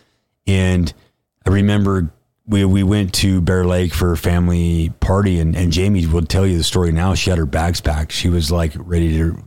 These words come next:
go. Like, she'd had enough. Like, you know, it was, it was just, you know, there was a lot of tension in our marriage and stuff, and a lot of unknown tension. We didn't even really understand where it was coming from. It was like, I,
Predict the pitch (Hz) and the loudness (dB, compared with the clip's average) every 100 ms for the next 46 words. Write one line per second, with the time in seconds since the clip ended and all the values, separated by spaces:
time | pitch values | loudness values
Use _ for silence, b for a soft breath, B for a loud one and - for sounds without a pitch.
0 | - 90 82 73 80 78 92 85 85 80 | -4 -2 0 -2 -2 -2 0 0 0 0
1 | 80 82 78 - 78 73 b b b b | 0 0 -4 -2 -4 -4 b b b b
2 | b - 85 85 80 78 76 b b _ | b -8 -2 0 2 0 -2 b b _
3 | _ - 113 90 85 82 76 - - 92 | _ -2 0 2 2 0 0 -2 -2 0
4 | 85 80 - 85 - - 90 82 82 80 | 2 0 0 -2 -4 -2 0 2 2 0
5 | 82 82 82 80 - 82 85 - 92 90 | 0 0 0 -2 -2 0 0 0 0 2
6 | 87 87 87 90 90 82 87 82 95 90 | 2 2 2 2 0 0 0 0 0 0
7 | 87 - 85 80 82 87 87 85 87 82 | 0 0 0 0 0 0 -2 0 0 2
8 | 80 95 90 85 80 78 80 85 87 82 | 2 0 0 0 0 0 0 0 0 2
9 | 82 85 80 78 - 87 85 82 78 - | 0 0 0 -2 0 0 0 0 -2 0
10 | 90 90 101 95 95 82 78 90 85 92 | 0 0 0 2 2 0 -2 -2 -2 0
11 | 92 85 | 0 -2